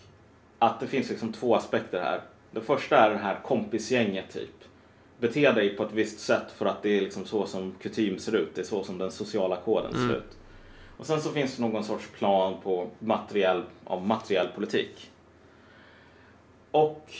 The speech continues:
Speaker 1: jag orkar inte bry mig om det här första planet längre, överhuvudtaget. Jag ställer mig totalt likgiltig nu inför sån, de sakerna. Jag skriver på ställen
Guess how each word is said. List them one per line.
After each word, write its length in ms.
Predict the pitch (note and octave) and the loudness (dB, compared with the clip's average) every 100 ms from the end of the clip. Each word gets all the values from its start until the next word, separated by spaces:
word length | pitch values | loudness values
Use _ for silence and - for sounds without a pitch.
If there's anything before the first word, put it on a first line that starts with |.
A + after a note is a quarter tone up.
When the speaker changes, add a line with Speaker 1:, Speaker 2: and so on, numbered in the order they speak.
| - - - - - - - - - | -18 -20 -20 -20 -20 -20 -20 -20 -4
Speaker 1:
jag 200 | C#3 D#3+ | 4 6
orkar 240 | F#3+ F#3+ F3 | 6 6 0
inte 180 | D3 C3+ | 0 2
bry 400 | D3 G#3+ C#3+ F2+ | 8 10 8 6
mig 180 | D2 | -2
om 100 | E2+ | -6
det 80 | F2+ | -6
här 80 | F2+ | -6
första 340 | - - - | -6 -6 -6
planet 460 | - C#3 F2 E2+ - | 0 2 2 -2 -8
längre, 220 | A#2 - - D#3+ | -14 -10 2 4
överhuvudtaget. 760 | C3+ C3+ A#2+ A2+ A2+ G#2+ A2 G2 | 4 2 0 -2 0 0 0 -2
Jag 100 | A2+ | -4
ställer 220 | - D#3 D3+ | -2 -2 0
mig 140 | D3 | -4
totalt 440 | D3 F#3 D#3+ C3+ | -4 0 2 2
likgiltig 800 | C3 B2+ - C#3 C#3+ - - - - - - - - | 0 -2 -2 0 0 -2 -10 -10 -14 -20 -20 -20 -12
nu 200 | - - - - | -10 -10 -12 -12
inför 300 | F2+ - - | -12 -12 -12
sån, 300 | - - - - | -10 -10 -10 -8
de 220 | G2+ - | -8 -8
sakerna. 420 | - - - - - - - - - - - - - - - - - - - | -10 -12 -12 -14 -16 -20 -20 -20 -20 -20 -20 -20 -20 -20 -20 -20 -20 -14 -8
Jag 140 | C3 | -6
skriver 520 | - D#3+ E3 C3 A#2+ | 0 4 6 8 6
på 160 | A2+ B2 | 4 -4
ställen 680 | - - A2 B2 F#2 F#2+ | 0 2 4 4 2 0